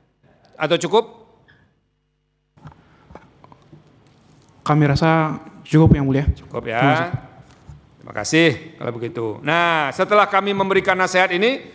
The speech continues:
Speaker 1: ada tiga pilihan sekarang ini. Pilihan pertama,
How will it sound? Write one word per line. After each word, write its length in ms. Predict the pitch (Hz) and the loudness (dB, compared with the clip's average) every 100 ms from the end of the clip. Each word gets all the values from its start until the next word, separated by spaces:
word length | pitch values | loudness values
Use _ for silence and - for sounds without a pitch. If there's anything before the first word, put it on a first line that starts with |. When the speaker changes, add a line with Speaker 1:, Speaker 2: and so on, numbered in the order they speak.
| - - - | -14 -8 -2
Speaker 1:
ada 160 | 202 | -2
tiga 240 | 202 214 214 | 2 0 2
pilihan 240 | 240 269 | 2 2
sekarang 320 | 254 262 262 | 4 2 2
ini. 260 | 277 240 294 - _ _ _ - - _ _ _ _ _ _ _ _ _ _ _ _ | 0 -4 -6 -20 _ _ _ -20 -20 _ _ _ _ _ _ _ _ _ _ _ _
Pilihan 480 | - 240 240 233 226 | 4 6 6 4 4
pertama, 720 | 220 208 208 185 180 262 381 | 2 4 4 4 2 2 -6